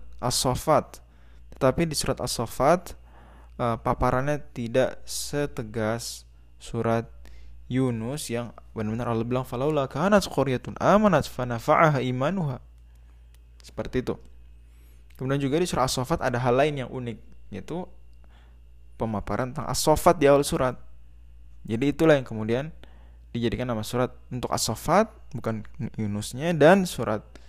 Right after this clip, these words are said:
ini yang paling uniknya di Yunusnya, maka pas dijadikan nama surat. Dan demikian, kalau kita mau cari, eh, ta'lil, eh, logika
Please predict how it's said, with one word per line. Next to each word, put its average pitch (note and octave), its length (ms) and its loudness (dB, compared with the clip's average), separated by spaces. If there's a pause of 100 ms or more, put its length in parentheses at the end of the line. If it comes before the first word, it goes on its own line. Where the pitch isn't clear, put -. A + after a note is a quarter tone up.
(220)
ini C3+ 560 -2
yang C3+ 160 4
paling D3 160 4
uniknya C3+ 320 -2
di C3 160 0
Yunusnya, A#2+ 480 -6
maka A2+ 320 -8
pas - 320 -6
dijadikan G2+ 480 -12 (480)
nama A2+ 80 -12
surat. A2+ 160 -6
Dan C#3+ 240 4
demikian, C#3+ 480 -2 (320)
kalau A#2 160 0
kita A#2+ 240 -4
mau A2+ 160 -6
cari, B2 400 -8 (400)
eh, G2 160 -12
ta'lil, B2 720 2 (720)
eh, G2 440 -10 (280)
logika A#2 720 -6